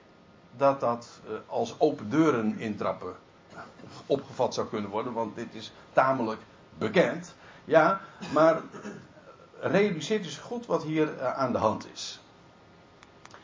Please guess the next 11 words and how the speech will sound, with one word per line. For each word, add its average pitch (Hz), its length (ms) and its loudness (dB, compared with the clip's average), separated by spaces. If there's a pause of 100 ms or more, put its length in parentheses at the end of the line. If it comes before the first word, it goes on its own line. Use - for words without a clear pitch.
(920)
Want 214 400 8 (1500)
er 220 120 6
zit - 240 0
iets 196 200 -6
eigenaardigs 143 720 2
aan 73 160 -10
vast. - 440 -18 (1400)
En 233 160 6
dat 226 200 8
is - 400 -2 (1400)
dat 190 540 8